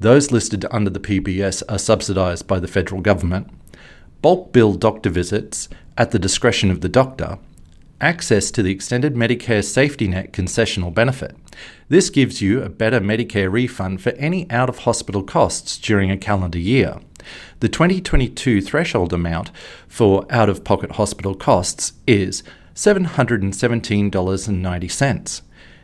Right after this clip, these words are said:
If you exceed this, you will be refunded eighty percent of the amount of the E M S N benefit caps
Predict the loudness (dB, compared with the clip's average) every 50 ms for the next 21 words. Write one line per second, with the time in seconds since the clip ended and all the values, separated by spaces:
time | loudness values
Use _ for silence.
0 | -20 -10 -8 -4 2 4 4 4 4 2 2 2 4 4 4 2 -2 -4 -6 -6
1 | -6 -8 -10 -8 -4 -2 0 0 0 0 0 0 0 2 2 0 0 0 -2 -2
2 | 0 0 -2 -2 -4 -12 _ 0 0 2 2 0 -4 -6 -4 -2 -2 -2 -2 -4
3 | -10 -12 -4 -2 -2 0 0 -4 -8 -10 -8 -8 -4 0 0 2 2 2 0 0
4 | -2 -6 -10 -16 -20 -20 -20 -16 -6 -6 -4 0 0 0 0 0 -2 -2 -2 -2
5 | 0 0 0 0 0 0 0 -2 -2 -2 -4 -4 -2 -2 -2 0 2 2 4 4
6 | 4 2 0 -4 -4 -4 -6 -6 -4 -4 -4 -4 -6 -10 -12 -10